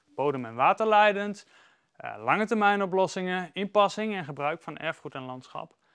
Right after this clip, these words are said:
Nou, en als je dan naar kijkt, dan is die bovenste niet slecht. Dat <laughs> begrijp me niet verkeerd. Het is zeker niet onbelangrijk. Maar de onderste is beter.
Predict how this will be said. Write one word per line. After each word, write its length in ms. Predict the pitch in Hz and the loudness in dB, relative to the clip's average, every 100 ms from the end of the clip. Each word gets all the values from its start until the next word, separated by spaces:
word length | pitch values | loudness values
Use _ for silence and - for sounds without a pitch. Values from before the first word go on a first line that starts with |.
| _ _ _ | _ _ _
Nou, 140 | - - | -16 -10
en 120 | 147 | -4
als 140 | 170 - | -2 0
je 100 | 185 | 0
dan 300 | 180 170 - _ _ _ _ | 2 0 -6 _ _ _ _
naar 160 | - 151 | -6 2
kijkt, 580 | 165 180 226 - - _ _ | 4 4 2 -4 -16 _ _
dan 140 | 151 156 | -10 -8
is 100 | 160 | -6
die 100 | 160 | 2
bovenste 440 | 156 190 175 - | 4 4 2 -4
niet 240 | 165 180 - | -2 -2 -6
slecht. 640 | - 180 214 - - - _ _ _ - | -2 0 -2 -6 -16 -18 _ _ _ -8
Dat 240 | 156 - - 147 | -8 -6 -12 -16
<laughs> 160 | 151 - | -18 -12
begrijp 320 | 147 143 143 | -2 0 0
me 60 | 139 | -2
niet 160 | 139 | -6
verkeerd. 500 | - - 156 185 - - | -8 -6 -4 -4 -8 -12
Het 160 | 139 | -10
is 160 | 135 - | -10 -2
zeker 260 | 156 143 | 0 0
niet 160 | 147 143 | -4 -6
onbelangrijk. 720 | 151 143 156 180 160 160 175 _ - _ _ _ _ _ - | -6 -4 -2 -4 -4 -6 -8 _ -20 _ _ _ _ _ -2
Maar 160 | 156 | -2
de 80 | 143 | -2
onderste 340 | 175 170 - | -6 -8 -8
is 140 | 143 123 | -10 -4
beter. 420 | 139 139 117 | 0 0 -2